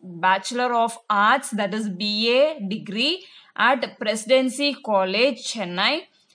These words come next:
He stood first and won gold medal in physics. In nineteen oh seven, he got his Master of Science,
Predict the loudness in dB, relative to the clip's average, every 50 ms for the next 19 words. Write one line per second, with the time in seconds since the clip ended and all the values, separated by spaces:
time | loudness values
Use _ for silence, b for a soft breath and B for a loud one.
0 | _ _ -2 -2 -2 -2 -4 -4 -2 -2 -2 -4 -8 -12 -16 -6 -2 0 4 4
1 | 4 4 2 -4 -8 -4 0 0 2 2 2 0 -2 -2 2 2 4 4 4 0
2 | -2 -2 -2 -2 0 2 2 2 2 0 0 0 0 0 2 2 2 2 0 -2
3 | -6 -4 -4 -4 -4 -4 -4 -8 -8 -12 _ _ -6 -4 -4 -4 -4 -6 -8 -8
4 | -8 -10 -10 -10 -12 _ _ _ _ _ _ _ _ _ _ _ _ _ _ -8
5 | -4 -2 -2 0 2 2 2 2 2 2 0 0 0 2 2 2 2 0 -2 -6
6 | -4 -2 -2 0 2 2 0 0 0 B B B B B B B B B 0 0
7 | 0 0 0 2 4 6 6 6 6 4 2 4 4 4 4 2 -4 -6 -4 -2
8 | -2 0 2 4 4 4 2 0 0 2 2 4 4 6 4 4 2 0 -4 -12
9 | -16 -16 -14 -4 0 0 2 2 2 0 0 -2 -6